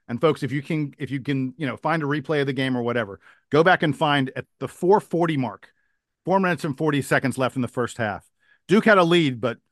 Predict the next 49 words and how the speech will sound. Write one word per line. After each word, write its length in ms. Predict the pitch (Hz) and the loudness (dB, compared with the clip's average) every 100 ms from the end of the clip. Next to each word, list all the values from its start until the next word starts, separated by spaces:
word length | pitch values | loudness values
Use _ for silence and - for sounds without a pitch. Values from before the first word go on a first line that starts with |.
| _ _ _ _ _ _ _ _ _ _ - | _ _ _ _ _ _ _ _ _ _ -14
uh, 80 | 127 | -10
Hinson 380 | - 208 - 156 | -2 -2 0 -2
had 120 | 135 | -2
just 300 | 117 160 - | 0 -2 -2
hit, 260 | - 143 - _ _ _ _ _ _ - | -2 -2 -4 _ _ _ _ _ _ -12
I 80 | 123 | -8
think, 220 | 151 131 | -6 -4
one 160 | 151 | -2
or 60 | 160 | -2
two 260 | - 160 127 | 0 0 0
three-pointers 600 | - 139 139 135 120 110 | -4 -4 -2 -2 -2 -4
in 120 | 113 | -6
a 40 | |
row, 400 | 110 113 98 90 - _ - | -4 -4 -6 -12 -20 _ -10
and 100 | 117 | -2
he 60 | 156 | 0
was 140 | 151 | 2
getting 240 | 165 151 | 2 2
hot. 340 | 117 131 107 - | 2 0 0 -4
And, 200 | 139 151 - | -12 -14 -12
you 120 | 302 | -4
know, 100 | 190 | -2
look, 300 | 196 143 - | 0 0 -4
I'm 80 | - _ - | -20 _ -4
not 160 | 190 | -2
gonna 140 | 180 143 | -2 -2
say 200 | 180 143 | 0 -2
that, 120 | 117 _ _ _ _ _ _ _ _ _ - | -4 _ _ _ _ _ _ _ _ _ -20
I'm 120 | 196 | -8
not 80 | 208 | -6
gonna 100 | 156 | 0
say 160 | 185 | 0
that 140 | 147 123 | -2 -4
you 100 | 151 | -2
were 80 | 151 | 0
really 220 | 147 156 | 2 2
worried 300 | 131 147 135 | 2 0 -2
that 60 | 117 | -6
it 60 | 120 | -12
was 80 | |
a 80 | 123 | -16
key 360 | 139 - 220 202 | -16 -6 -4 0
moment 340 | 160 160 147 | 0 0 0
in 60 | 131 | -2
the 80 | 131 | 0
game, 420 | 165 117 120 156 _ _ _ _ | 0 -2 -6 -14 _ _ _ _
but, 220 | 208 180 - - | -2 -2 -4 -10
you 80 | 254 | -6
know, 220 | 139 220 | -4 -6